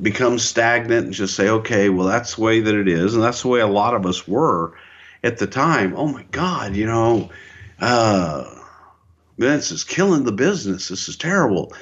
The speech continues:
But then when you sit back and you see the success of what's taking place, and if you allow yourself to put your fan hat on and you allow yourself not to analyze every single second of everything that's on the television show and just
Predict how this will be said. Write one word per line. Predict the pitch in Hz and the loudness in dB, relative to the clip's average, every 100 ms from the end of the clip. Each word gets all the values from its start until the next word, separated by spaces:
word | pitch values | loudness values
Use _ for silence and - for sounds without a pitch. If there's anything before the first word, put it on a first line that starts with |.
| - - - - | -20 -20 -20 -12
But | - 135 143 | -4 0 0
then | 156 165 160 | 0 0 0
when | 147 147 | -2 -2
you | 143 139 | -2 -2
sit | - 175 160 - | -4 -4 -4 -2
back | 135 165 160 - | -2 0 -4 -6
and | 110 | -6
you | 110 | -6
see | 110 123 113 | -6 -6 -6
the | 101 | -4
success | - 82 - - 254 202 110 - - - _ - | -4 -4 -2 2 2 2 -2 -4 -6 -10 _ -4
of | 113 113 104 92 - _ _ - - | 2 4 4 2 -8 _ _ -20 -6
what's | 117 131 - | -2 -2 -2
taking | - 123 113 110 | 0 0 2 -2
place, | 101 104 101 104 - - - - - - - | 0 2 4 2 -4 -14 -20 -18 -18 -18 -2
and | 160 151 151 143 - | 0 2 2 0 -4
if | 139 - | -8 -4
you | 151 131 | -2 0
allow | 131 156 175 | 2 2 2
yourself | 160 - - 127 - | -2 -6 -4 -4 -4
to | 104 | -4
put | 127 98 | -2 -2
your | 113 | -4
fan | - 92 90 82 | 0 2 2 -2
hat | 82 80 | -4 -4
on | 76 71 - - _ _ | -6 -8 -12 -20 _ _
and | 98 98 | 0 2
you | 95 | 2
allow | 87 101 123 | 2 2 2
yourself | 120 113 - 101 98 | 0 -2 0 -2 0
not | 101 110 113 - | 0 0 0 -4
to | - 110 110 104 101 101 - - - - | -4 0 2 2 0 -2 -8 -20 -18 -4
analyze | 120 127 117 104 104 101 104 101 - - | -2 0 0 0 0 0 -2 -4 -8 -2
every | 123 113 120 | -2 0 -4
single | 120 117 117 120 117 | -2 -2 -2 -2 -4
second | - 123 120 117 107 | -2 -2 -2 0 0
of | 101 | 0
everything | 104 117 117 110 117 | 0 0 0 0 0
that's | 117 110 | -2 0
on | 107 113 | 0 0
the | |
television | - 113 123 95 101 82 | 0 0 0 -2 -2 -2
show | - 87 92 | 0 0 2
and | 95 | 0
just | 104 110 - | 0 -2 -2